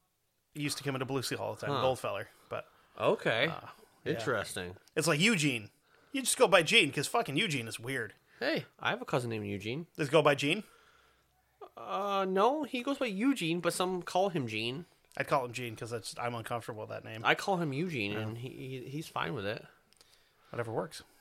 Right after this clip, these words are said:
Speaker 2: You know? <clears throat> It's, uh, it's like my dad with Marshall. Doesn't like the fucking name Marshall. Hates it.
Speaker 1: I don't know if you've ever called him that, 'cause I'm pretty sure he'd kill me.
Speaker 2: He absolutely hates it. He, he, he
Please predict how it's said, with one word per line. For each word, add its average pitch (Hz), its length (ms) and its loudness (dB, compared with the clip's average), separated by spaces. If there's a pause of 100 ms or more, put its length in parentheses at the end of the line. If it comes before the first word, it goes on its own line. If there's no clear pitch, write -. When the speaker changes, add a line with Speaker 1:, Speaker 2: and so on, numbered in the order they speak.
(140)
Speaker 2:
You 127 100 -4
know? 107 380 0
<clears throat> - 40 -16 (580)
It's, - 180 -2
uh, 139 60 2
it's 113 160 2
like 117 100 -2
my 123 100 2
dad 113 220 4
with 113 100 0
Marshall. 107 520 2 (200)
Doesn't 98 240 -10
like 98 180 -10
the - 80 -20
fucking 90 340 -6
name 85 160 -8
Marshall. 76 400 -10 (640)
Hates 98 340 -8
it. - 120 -12 (360)
Speaker 1:
I - 40 -18
don't 143 100 -6
know 127 80 -2
if 110 60 -8
you've 117 140 -6
ever 120 140 -2
called 151 260 -4
him 123 60 -10
that, 95 180 -12
'cause 143 100 -12
I'm 135 80 -6
pretty 143 220 0
sure 139 140 -10
he'd 120 100 -12
kill 170 140 0
me. - 180 -12 (880)
Speaker 2:
He - 260 -8
absolutely 107 520 -2
hates 101 360 -4
it. 82 140 -6
He, 107 280 -6
he, 110 180 -4
he 110 220 -8